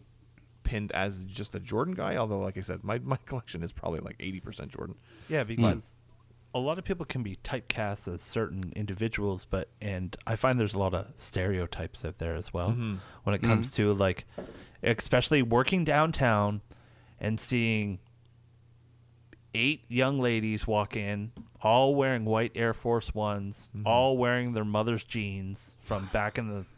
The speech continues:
Speaker 2: fucking
Speaker 1: The hi-, the
Speaker 2: eighties.
Speaker 1: high-waisted.
Speaker 2: High-waisted, everyone with their hair down the exact same way, all
Speaker 1: Yeah.
Speaker 2: wearing oversized crew necks.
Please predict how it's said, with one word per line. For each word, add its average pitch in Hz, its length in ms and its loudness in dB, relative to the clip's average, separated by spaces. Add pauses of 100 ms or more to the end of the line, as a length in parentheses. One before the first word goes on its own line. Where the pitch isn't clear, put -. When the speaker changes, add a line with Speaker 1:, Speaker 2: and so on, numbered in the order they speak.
(160)
Speaker 2:
fucking 113 280 -2
Speaker 1:
The 98 60 0
hi-, 107 60 0 (100)
the 95 120 2
Speaker 2:
eighties. 92 80 2
Speaker 1:
high-waisted. 104 600 2 (180)
Speaker 2:
High-waisted, 123 880 2
everyone 131 480 0
with 123 160 -2
their 117 100 -2
hair 127 340 0
down 123 360 0
the 110 160 -2
exact 107 460 -4
same 123 300 -4
way, 110 240 0
all 113 260 2
Speaker 1:
Yeah. 123 80 0
Speaker 2:
wearing 120 300 -2
oversized 123 760 -2
crew 156 280 0
necks. 127 540 -6